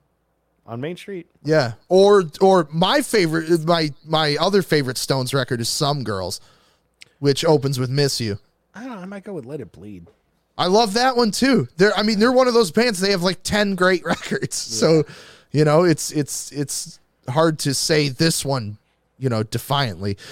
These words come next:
Speaker 2: Beggar's Banquet's great too.
Speaker 1: Yeah,
Speaker 2: But
Speaker 1: they do have a bunch of good songs.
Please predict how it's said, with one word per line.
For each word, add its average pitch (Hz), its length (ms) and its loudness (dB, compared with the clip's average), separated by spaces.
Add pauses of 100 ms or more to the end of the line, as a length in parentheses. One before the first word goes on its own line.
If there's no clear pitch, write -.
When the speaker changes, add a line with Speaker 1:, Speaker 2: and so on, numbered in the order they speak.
(200)
Speaker 2:
Beggar's 185 320 2
Banquet's 190 480 -2
great 113 300 -6
too. 165 300 0 (480)
Speaker 1:
Yeah, 87 300 -18 (920)
Speaker 2:
But 151 120 2
Speaker 1:
they 135 60 0
do 139 100 -6
have 98 140 -12
a 95 60 -16
bunch 90 240 -20
of 85 80 -20
good 85 160 -20
songs. 78 300 -20